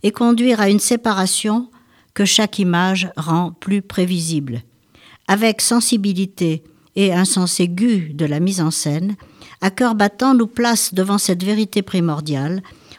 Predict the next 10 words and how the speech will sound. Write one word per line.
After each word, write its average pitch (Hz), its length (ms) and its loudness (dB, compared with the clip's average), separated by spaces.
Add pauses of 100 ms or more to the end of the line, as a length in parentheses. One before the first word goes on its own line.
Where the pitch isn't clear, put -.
Aucun 214 520 4
sentiment 202 800 0
humain 202 500 2 (400)
ne 196 100 4
peut 202 180 0
survivre 196 760 -2
à 175 100 -2
l'absence. 165 680 0 (480)
Et 185 80 2
l'amour 175 520 4